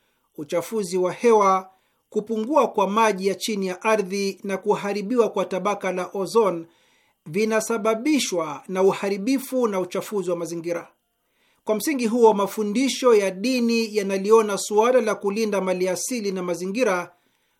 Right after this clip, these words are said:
kuwa ni miongoni mwa masuala muhimu ya kimaadili na kiuchumi. Mtazamo wa Uislamu, ambayo ndiyo dini kamili zaidi ya Mwenyezi Mungu kwa maumbile na dunia na mazingira yake,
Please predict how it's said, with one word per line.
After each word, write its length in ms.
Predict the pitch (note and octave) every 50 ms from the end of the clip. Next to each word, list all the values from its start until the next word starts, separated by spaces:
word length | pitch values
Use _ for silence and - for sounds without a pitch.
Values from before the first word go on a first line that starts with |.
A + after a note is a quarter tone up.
| _ _
kuwa 140 | A#3 A3+ A3+
ni 120 | A3+ A#3
miongoni 500 | A3+ A#3 A#3+ A#3 A3+ B3 C4 B3 A#3 G#3+
mwa 140 | G#3 G3+ G3
masuala 420 | G3 F#3+ - - A3+ G#3 G3 G3
muhimu 440 | F#3+ F#3+ F3+ D#3 A#3 A#3 G#3+ G3+ G3+
ya 100 | G3 F#3
kimaadili 680 | - - F#3+ F#3+ F#3+ F#3 F3+ F3+ G3 G3+ F#3+ F#3 F3+
na 100 | F3+ F3
kiuchumi. 580 | E3 - F#3+ F3+ - - - F3+ F2 F2+ - _ _ _ _ _ _ _ _ _ _ _ _ _ _ _ _ _ _ _ _ -
Mtazamo 520 | G#3 F#3+ C4 B3+ C4 D4+ E4+ F4 E4+ D4
wa 60 | B3
Uislamu, 680 | A3 A3 G#3+ G3+ - - B3 A#3+ G#3+ F#3 F3 E3+ E3 E3 - _
ambayo 840 | - G3 G3 G3 A3 A#3+ A#3+ A#3 A3 A3 G#3+ G#3+ G3+ G3+ G3 - - -
ndiyo 400 | G3 G3 G3 C4 C#4+ C4 G#3+ G3
dini 440 | F#3+ F#3+ A#3 C4+ D4 C4+ A#3+ A3+
kamili 500 | A#3 - G#3 G3 G3+ A3+ A3+ G3+ G#3 G3
zaidi 300 | F3 F#3+ G3+ G#3+ G#3 F#3+
ya 60 | G3+ F3+
Mwenyezi 340 | F3+ F3+ F3+ F3 E3 F#3
Mungu 560 | F#3 G#3 A3+ A3+ A3+ G3+ G#3+ G#3+ G#3 G3+ G#3 - _ _ _ _ _ _
kwa 160 | - B3 B3
maumbile 520 | A#3 A#3+ A#3+ A#3 A3 G#3+ C4 B3 A3+ G#3+ G3+
na 100 | G3+ F#3+
dunia 440 | G3+ A3 A#3 B3+ C4 A#3+ A3 G3
na 100 | F#3 F#3
mazingira 440 | F3+ F#3 F3 F3+ F#3+ F3+ G3+ G#3 G#3+
yake, 460 | B3 A#3+ A#3 - G3 F3+ F3 F3 -